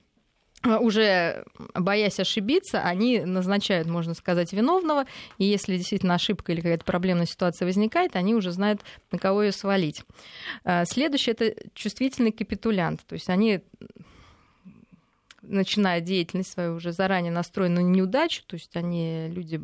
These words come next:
боящиеся этих неудач, и поэтому, м, занимают некую оборонительную позицию относительно своих, своей деятельности и, да, тоже, э,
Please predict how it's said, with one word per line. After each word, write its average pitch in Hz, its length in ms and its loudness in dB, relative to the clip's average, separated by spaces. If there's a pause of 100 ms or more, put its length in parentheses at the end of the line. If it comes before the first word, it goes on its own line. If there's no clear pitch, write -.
боящиеся 202 680 0
этих - 240 -2
неудач, 185 420 2 (420)
и 254 220 2 (160)
поэтому, 202 720 2
м, 170 500 -2
занимают 190 360 2
некую 190 220 0
оборонительную 180 720 -2 (240)
позицию 214 580 0
относительно 190 520 0
своих, 185 400 0 (200)
своей 190 260 0
деятельности 190 540 0
и, 254 120 2 (200)
да, 175 280 0
тоже, 214 420 0 (920)
э, 190 540 2